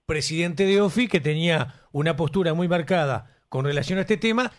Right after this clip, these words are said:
y hoy asume un nuevo presidente con una postura totalmente distinta.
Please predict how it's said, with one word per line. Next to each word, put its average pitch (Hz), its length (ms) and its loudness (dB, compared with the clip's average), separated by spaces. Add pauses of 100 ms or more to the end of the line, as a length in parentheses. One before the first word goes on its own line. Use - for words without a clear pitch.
(100)
y 156 140 -2
hoy 202 140 2
asume 185 320 -2
un 165 100 -6
nuevo 202 220 0
presidente 226 460 -2
con 190 100 -6
una 185 160 -2
postura 202 320 -4
totalmente 160 400 -2
distinta. 131 480 -6